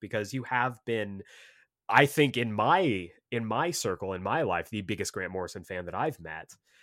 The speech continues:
And being able to talk about this story, not just in the confines of it being a creator-owned book, not just in the confines of it being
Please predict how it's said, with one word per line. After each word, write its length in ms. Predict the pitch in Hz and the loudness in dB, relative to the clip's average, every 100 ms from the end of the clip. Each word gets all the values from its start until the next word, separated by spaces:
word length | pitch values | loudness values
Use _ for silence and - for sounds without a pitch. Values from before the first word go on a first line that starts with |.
| _ _ | _ _
And 520 | 98 101 98 95 92 - 113 | 0 0 0 -2 -6 -10 -4
being 160 | 131 143 | -2 2
able 140 | 143 | 0
to 80 | 135 | 0
talk 320 | - 131 165 | -2 -2 -2
about 520 | 139 117 107 101 95 - | -2 -2 -2 -2 -4 -6
this 260 | 104 101 117 | -10 -6 -2
story, 840 | - - 104 170 196 85 76 131 - _ _ _ _ - | -2 -2 -4 -2 -2 -4 -6 -14 -20 _ _ _ _ -8
not 400 | 117 139 185 185 | 0 2 0 -2
just 460 | 151 143 135 - | 0 2 0 -4
in 140 | - 110 | -6 -6
the 40 | |
confines 460 | 107 113 107 107 98 | -4 -6 -4 -6 -6
of 100 | 95 | -8
it 120 | - | -8
being 180 | 101 98 | -8 -8
a 40 | |
creator-owned 500 | - 98 87 87 82 | -8 -8 -6 -8 -10
book, 180 | 85 82 | -12 -10
not 200 | 107 123 | -8 -6
just 160 | 139 - | -6 -8
in 80 | 110 | -8
the 40 | |
confines 460 | - 98 98 92 85 | -8 -8 -8 -10 -8
of 100 | 92 | -8
it 200 | 87 92 | -8 -8
being 500 | 95 92 87 85 | -6 -6 -8 -10